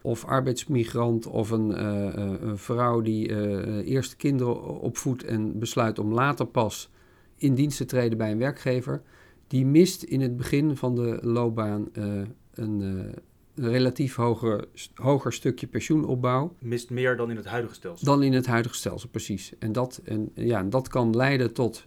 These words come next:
Speaker 1: discriminatie op grond van geslacht, in het, geslacht in het laatste geval. Of op grond van leeftijd in het geval je het hebt over jonge Z Z P'ers die, eh, die later in de dienstbetrekking, eh, treden.
Speaker 2: Ja, mensen worden eigenlijk min of meer verplicht om al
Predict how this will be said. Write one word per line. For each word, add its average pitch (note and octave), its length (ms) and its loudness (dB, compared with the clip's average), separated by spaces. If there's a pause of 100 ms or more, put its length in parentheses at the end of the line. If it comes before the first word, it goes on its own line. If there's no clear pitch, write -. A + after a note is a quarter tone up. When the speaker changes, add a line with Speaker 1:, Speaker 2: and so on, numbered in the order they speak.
(120)
Speaker 1:
discriminatie A#2+ 1080 -2 (600)
op C#3+ 180 -2
grond B2 220 0
van G#2 160 -2
geslacht, E3+ 420 -2
in B2+ 120 -2
het, B2+ 120 -2 (140)
geslacht - 440 -4
in C#3 60 0
het B2+ 80 -2
laatste C3 320 -2
geval. C3 460 -4 (760)
Of C3+ 180 0
op C3 100 -2
grond A#2+ 220 0
van G#2+ 160 0
leeftijd A#2 540 2
in - 140 -4
het A2 180 -4
geval G2+ 540 -2
je C3 140 -8
het G#2 100 -6
hebt A#2 220 -8
over F#2+ 320 -2
jonge A#2 300 2
Z A2+ 140 -2
Z - 120 -8 (100)
P'ers G2+ 340 -2
die, G2 320 -2
eh, G2 60 -6 (180)
die G#2+ 140 -2
later G#2+ 320 -2
in A2 200 -2
de G#2+ 340 -2
dienstbetrekking, G2 720 -4
eh, F2 40 -6 (100)
treden. F2+ 440 -8
Speaker 2:
Ja, A2+ 80 -12
mensen G#2 200 -8
worden A2+ 160 -4
eigenlijk A#2 300 -10
min A#2 60 -6
of A2+ 100 -6
meer A2+ 80 -8
verplicht B2+ 380 -6
om A2+ 160 -10
al A2+ 260 -10